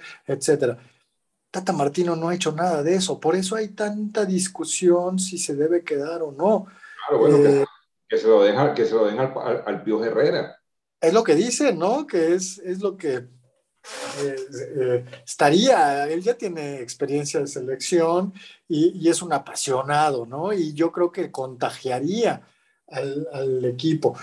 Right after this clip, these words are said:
Speaker 1: La otra duda es, ante la carencia de gol y que ni el Tecatito, ni el Chucky, ni, ni Jiménez, ni nadie mete gol, ¿llamarían al Chicharito?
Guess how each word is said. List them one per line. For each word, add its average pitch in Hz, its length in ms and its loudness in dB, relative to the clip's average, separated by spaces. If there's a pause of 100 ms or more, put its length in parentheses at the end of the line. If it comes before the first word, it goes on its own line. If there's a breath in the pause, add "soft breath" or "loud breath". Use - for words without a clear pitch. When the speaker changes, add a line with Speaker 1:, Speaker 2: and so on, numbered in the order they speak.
(200 loud breath)
Speaker 1:
La 147 140 6
otra 240 260 4
duda 233 360 4
es, 226 400 2 (800)
ante 165 460 -2
la 160 200 -2
carencia 196 580 0
de 196 120 0
gol 165 680 2
y 147 160 -14
que 156 240 -8
ni 147 200 -8
el 143 180 -6
Tecatito, 180 1160 2
ni 151 180 -4
el 135 220 -6
Chucky, 175 920 6
ni, 139 500 -6 (420 loud breath)
ni 139 140 -10
Jiménez, 175 1300 4
ni 139 200 -8
nadie 160 400 2
mete 165 280 0
gol, 170 320 6 (760 loud breath)
¿llamarían 185 1200 -2 (160)
al 143 120 -6
Chicharito? 170 640 0